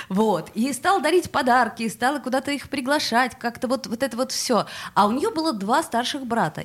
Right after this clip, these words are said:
и отношения всё равно какие-то были вот очень такие, как это сказать, дистантные. То есть, э,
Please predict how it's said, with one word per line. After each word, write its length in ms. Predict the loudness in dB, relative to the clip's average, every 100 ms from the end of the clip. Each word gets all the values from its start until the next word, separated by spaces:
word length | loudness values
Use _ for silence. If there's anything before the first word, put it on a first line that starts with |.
| 0
и 220 | 0 0
отношения 560 | -2 0 0 4 4 4
всё 140 | 2 0
равно 400 | 2 4 2 0
какие-то 440 | -10 -6 -4 -2
были 200 | 0 0 0
вот 160 | 0
очень 260 | 0 2 0
такие, 400 | -2 0 0 0 -4 -18 -4
как 160 | -2 0
это 140 | 0
сказать, 460 | 0 2 2 0 -6
дистантные. 840 | -2 -2 0 0 0 -2 -4 -6 -6
То 120 | -2
есть, 300 | -2 -4 -12 -8
э, 520 | -4 -2 -2 -2 -4